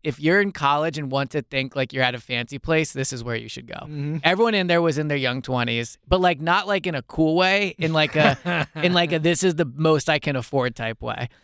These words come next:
Speaker 1: Like, I just, I, the, the whole vibe was not the romantic, like, adult vibe that I wanted.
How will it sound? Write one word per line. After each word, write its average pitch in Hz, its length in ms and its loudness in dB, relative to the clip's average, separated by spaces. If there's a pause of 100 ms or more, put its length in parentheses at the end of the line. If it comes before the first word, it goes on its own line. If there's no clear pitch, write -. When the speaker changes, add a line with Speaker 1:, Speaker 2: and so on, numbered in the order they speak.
(220)
Speaker 1:
Like, 180 240 4
I 214 160 2
just, 285 300 -6
I, 247 160 0
the, 262 160 -2
the 247 140 2
whole 262 200 4
vibe 208 340 2
was 170 180 -6
not 170 260 0
the 160 80 -4
romantic, 147 800 0
like, 135 240 2
adult 135 420 0
vibe 120 380 -2
that 113 120 -6
I 107 100 -6
wanted. - 460 -16